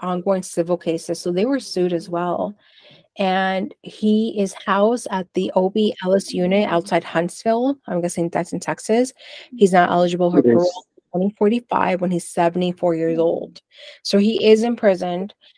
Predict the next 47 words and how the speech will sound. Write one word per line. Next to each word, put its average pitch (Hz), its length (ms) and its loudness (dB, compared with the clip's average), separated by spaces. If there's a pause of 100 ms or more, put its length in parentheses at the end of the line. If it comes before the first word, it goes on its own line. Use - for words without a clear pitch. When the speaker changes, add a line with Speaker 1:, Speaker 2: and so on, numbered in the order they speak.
(200)
Speaker 1:
Um, 185 320 -2
there 196 180 0
are 208 260 2
lawsuits. 185 760 -2
So 190 260 0
one 196 320 2
of 320 80 -2
the 302 120 -2
things 190 360 -4
that 190 120 -2
I 180 60 2
read 175 280 -2
on 202 140 -2
here 226 260 -4
that, 180 300 -4
again, 175 440 -4
doesn't 185 300 -4
surprise 180 440 -2
me, 185 100 -4
but 175 320 -2 (100)
again 170 400 -4
is 170 180 -6
like, 175 260 -4
what? 175 400 -2 (500)
In 190 160 2
March 190 260 4
of 247 100 2
twenty 208 220 2
fourteen, 185 840 -2 (100)
three 190 200 0
former 208 300 0
patients 185 600 -2
of 185 260 -2
him, 175 480 -2 (100)
Mary 175 360 -2
Efford, 180 500 -2
Kenneth 175 380 -4
Fennell, 170 320 0
and 165 280 -4
Lee 180 180 0
Passmore, 190 540 -2
filed 175 280 -2
separate - 480 0
federal 180 300 2
lawsuits 190 440 0
against 175 440 -2
Baylor, 175 320 4